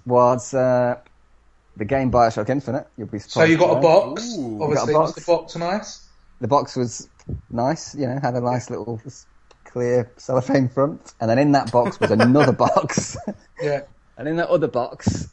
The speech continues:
Speaker 1: uh, <clears throat> was a, a big statue of the Songbird from, uh, from Bioshock Infinite.
Speaker 2: Nicely
Speaker 1: Yeah.
Speaker 2: made, nicely
Speaker 1: It
Speaker 2: painted.
Speaker 1: looks,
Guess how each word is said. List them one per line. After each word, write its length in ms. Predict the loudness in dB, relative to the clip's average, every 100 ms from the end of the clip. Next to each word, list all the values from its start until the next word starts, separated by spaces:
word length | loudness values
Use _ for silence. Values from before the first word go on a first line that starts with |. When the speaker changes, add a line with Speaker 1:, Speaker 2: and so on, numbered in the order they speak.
| -10
Speaker 1:
uh, 440 | -4 -2 -2 -4 -6 -14 -8
<clears throat> 280 | -2 0 0 -4 -20 _ _ _ _ _ -12
was 200 | -10 -4
a, 220 | -2 -2 -4
a 40 |
big 220 | -4 -4
statue 560 | -4 -2 -2 -2 -8 -4
of 200 | -4 -4
the 60 | -6
Songbird 520 | -4 -4 -2 -2 -4 -8 _ -20 -20 -20 _ _
from, 420 | _ -2 0 2 2
uh, 200 | 0 -2
from 220 | -4 0
Bioshock 340 | 2 2 0
Infinite. 460 | -2 0 -2 -6 -18 _ _ _ -4
Speaker 2:
Nicely 320 | -2 -2 -4
Speaker 1:
Yeah. 40 | -2
Speaker 2:
made, 320 | -2 -4 -2
nicely 340 | -2 -2 -6
Speaker 1:
It 80 | -10
Speaker 2:
painted. 320 | -6 -2 -4
Speaker 1:
looks, 200 | -4 -14